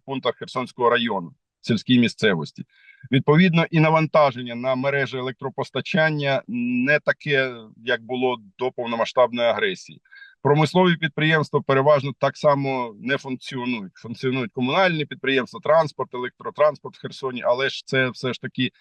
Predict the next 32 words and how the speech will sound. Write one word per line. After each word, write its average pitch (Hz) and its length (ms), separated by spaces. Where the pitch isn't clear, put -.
інше 175 440
споживання, 135 420
ніж 123 260
в 110 420
час, - 420
коли 110 200
працювали 113 540
виробничі 104 480
потужності. - 640
Профіциту, 160 600
ну, 156 120
звісно, 160 320
немає, 170 420
тому 151 260
що 147 260
у 151 80
нас, 160 320
е, 127 360
потужне 156 720
джерело 156 480
електрики — 143 580
це 135 140
була 143 400
Каховська 139 560
гес. 170 340
Ми 135 140
прекрасно 139 460
розуміємо, 131 560
що - 120
ворог 127 300
її 123 140
зруйнував. 139 720